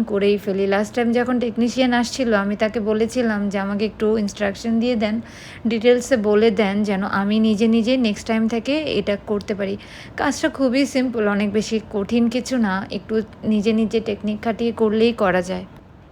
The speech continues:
এখানে এসি ক্লিন করার রিস্ক তো আমি নিয়ে নিয়েছি, এখন শেষ পর্যন্ত কি হয় সেটা তো আল্লাহই ভালো করে জানে, কারণ এসি ভালো করতে গিয়ে আবার খারাপ না করে ফেলি,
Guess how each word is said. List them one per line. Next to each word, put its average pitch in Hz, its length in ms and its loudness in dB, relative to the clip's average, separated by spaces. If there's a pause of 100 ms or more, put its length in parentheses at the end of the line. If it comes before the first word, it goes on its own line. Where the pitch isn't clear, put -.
এখানে 226 240 4 (120)
এসি 214 320 4
ক্লিন 254 320 4
করার 254 300 4
রিস্ক 208 340 0 (140)
তো - 80 2
আমি 254 200 8
নিয়ে 254 260 6
নিয়েছি, 240 460 4 (240)
এখন 202 220 0 (100)
শেষ 208 240 0 (100)
পর্যন্ত 247 360 2 (140)
কি 214 140 -2 (120)
হয় 220 160 4
সেটা 208 320 -2
তো 214 140 -4
আল্লাহই 196 420 4
ভালো 196 260 2
করে 196 260 -2
জানে, 185 260 -2 (140)
কারণ 190 180 2 (520)
এসি 220 320 2 (420)
ভালো 202 320 6
করতে 233 300 0 (100)
গিয়ে 254 180 8
আবার 214 220 8 (180)
খারাপ 202 360 2
না 214 100 2
করে 202 260 2
ফেলি, 190 280 -2